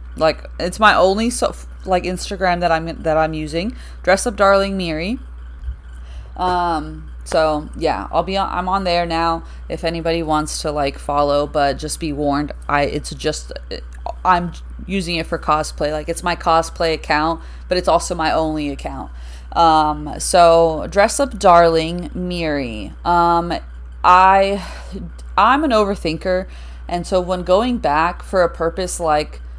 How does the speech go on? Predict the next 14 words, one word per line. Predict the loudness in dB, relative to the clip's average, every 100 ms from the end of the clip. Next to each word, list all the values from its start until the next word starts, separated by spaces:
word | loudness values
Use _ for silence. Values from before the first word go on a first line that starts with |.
| -14 -4
to | -2
build | 2 2 2 0 -6
my | -6 0 0 0 -2
cosplay, | 0 2 0 -2 -2 0
like, | 0 -2
it's | -8 -2
basically, | 0 0 -2 -2 0
like, | 0
my | 0
cosplay | 0 0 0 0 -2
little | 0 -2
portfolio, | -2 -4 0 2 2 0 -2
I | 0 -2
guess, | -2 -4 -4 -8